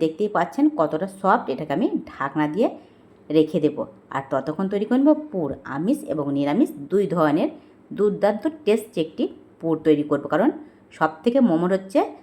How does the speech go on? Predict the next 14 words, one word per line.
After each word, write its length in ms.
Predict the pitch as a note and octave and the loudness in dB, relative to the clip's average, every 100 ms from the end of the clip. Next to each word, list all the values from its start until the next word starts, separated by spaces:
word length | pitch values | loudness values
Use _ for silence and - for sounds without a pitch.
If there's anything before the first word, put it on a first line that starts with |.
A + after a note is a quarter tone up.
| - - | -20 -2
যেটা 200 | D3+ F3+ F#3+ | 0 0 0
টেস্ট 260 | D#3 E3+ - | 0 0 2
আনে 160 | A#3 F4+ | 2 2
সেটাই 260 | - D3+ D#3 | 0 2 2
হলো 160 | F#3 F4+ - | 2 0 -2
পুর। 220 | - F3+ C#3+ - - _ | -6 -2 -2 -6 -20 _
প্রথমে 280 | - D#3+ G3 | -4 -2 0
আমি 120 | G3+ F4 - D3 | 0 0 -2 -2
গ্যাস 200 | C#3+ C#3 | -2 -2
ওভেনে 220 | E3 F3+ | -2 -2
দিয়ে 140 | F#3 F#3+ | -2 -2
দিয়েছি 220 | G3+ G3+ A#3+ | -2 -2 -4
একটা 180 | A#3 C4 - | -4 -6 -2
প্যান, 240 | C4 E4+ | 0 0